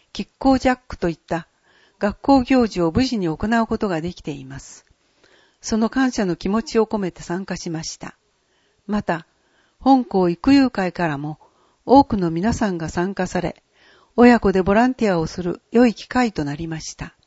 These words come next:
参加した三年生の松岡さなさんは、三年間お世話になった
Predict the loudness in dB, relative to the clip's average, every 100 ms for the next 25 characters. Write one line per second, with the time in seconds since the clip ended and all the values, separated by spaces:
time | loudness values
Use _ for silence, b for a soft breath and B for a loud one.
0 | _ _ _ _ b b b b -4 -2
1 | 0 -2 -2 0 0 0 0 0 -2 -4
2 | -4 -4 -6 -8 b b b b -4 -4
3 | 2 2 2 2 0 0 0 -4 -8 -8
4 | -14 -18 _ _ b b b b b -4
5 | 0 2 2 0 -2 -2 0 2 2 2
6 | -2 -6 -10 -8 -8